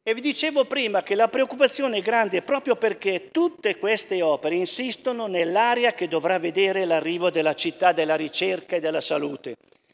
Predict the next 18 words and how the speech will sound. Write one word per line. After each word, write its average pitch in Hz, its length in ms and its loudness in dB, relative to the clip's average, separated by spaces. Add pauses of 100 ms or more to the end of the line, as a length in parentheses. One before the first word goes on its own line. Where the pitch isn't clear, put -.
(360)
E 202 320 -4
questo 214 580 2
sì, 226 480 -6 (460)
signor 175 480 -2
Sindaco, 160 960 -2 (220)
questo 208 440 0
progetto 190 680 -2
sì 247 440 -4
darà 180 540 2
un 175 240 -4
nuovo 175 560 4
volto 143 640 -2 (240)
alla 143 220 0
nostra 160 380 0
città 165 480 0
per 151 160 0
i 147 100 -2
prossimi, 202 720 0